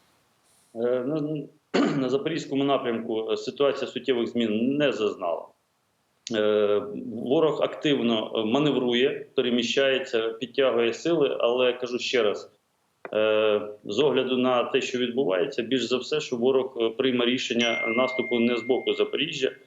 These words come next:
що це може бути дещо в іншому місці. Зараз ми цю ситуацію відслідковуємо і лише буде інформація, тому що ми, е,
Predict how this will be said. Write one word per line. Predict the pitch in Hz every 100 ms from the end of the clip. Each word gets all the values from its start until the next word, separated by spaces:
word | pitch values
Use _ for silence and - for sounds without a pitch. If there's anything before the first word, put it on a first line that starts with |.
| - _ _
що | - -
це | 131
може | 123 120 110
бути | 104 127 117 110 -
дещо | 104 117 -
в | 110
іншому | 104 - 53 53
місці. | - - - - - _ _ _
Зараз | 104 151 143
ми | 135
цю | -
ситуацію | - 123 123 123 113 113
відслідковуємо | 113 135 - 95 95 127 110
і | - 120 123 -
лише | 120 117 117 123
буде | 113 107
інформація, | 104 120 120 143 139 104
тому | 101 104
що | - 107
ми, | 110
е, | 110 - 98